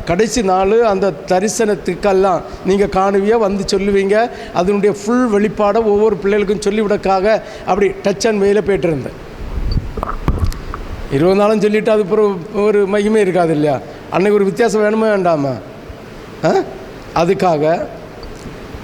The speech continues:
ஆனா, இது உங்களுக்கு பெற்றுக்கொள்வதற்கு நீங்க, அதாவது, இழந்து போறீங்கன்னு அர்த்தம்.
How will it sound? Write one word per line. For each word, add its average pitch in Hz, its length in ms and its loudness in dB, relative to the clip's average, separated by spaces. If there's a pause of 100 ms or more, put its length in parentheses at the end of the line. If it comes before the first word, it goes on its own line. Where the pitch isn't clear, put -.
(520)
ஆனா, 214 580 2 (220)
இது 208 240 4
உங்களுக்கு 220 440 2
பெற்றுக்கொள்வதற்கு 220 960 0
நீங்க, 220 640 2 (380)
அதாவது, 202 400 2
இழந்து 240 420 4
போறீங்கன்னு 220 460 2
அர்த்தம். 180 340 -2